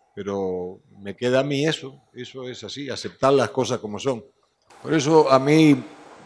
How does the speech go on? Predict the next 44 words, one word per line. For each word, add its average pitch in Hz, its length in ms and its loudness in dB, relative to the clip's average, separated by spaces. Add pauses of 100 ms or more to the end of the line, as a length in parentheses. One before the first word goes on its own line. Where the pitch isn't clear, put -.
(300)
yo 127 160 4
hace 123 200 4
rato 127 340 4
me, 107 400 -4 (100)
me 101 680 -18 (200)
desacostumbré 113 800 2
a 123 40 6
hacer 107 260 0
cuentas, 123 580 -4 (560)
que 104 140 2
ganamos 110 340 4
en 98 60 -4
casa, 117 300 2
empatamos 101 500 -2
afuera, 110 380 -4
o 92 120 -14
perdemos 104 420 -6
y 101 40 -4
ganamos. 98 380 -6 (840)
Uno 135 240 -2
gana 139 280 6
en 117 100 0
cualquier 117 280 2
lado 127 220 0
y 120 60 0
pierde 113 320 4
en 98 80 -4
cualquier 101 300 -12
lado. 92 380 -6 (180)
Lo 113 340 -2
único 170 420 0
que 120 120 -4
no 127 100 0
me 123 100 0
gusta 117 300 -4
a 110 40 0
mí 117 120 -4
de 110 80 0
esta 101 220 -4
noche, 120 280 -6
de 113 100 0
esta 104 200 -4
derrota, 120 480 -2
es 120 300 -4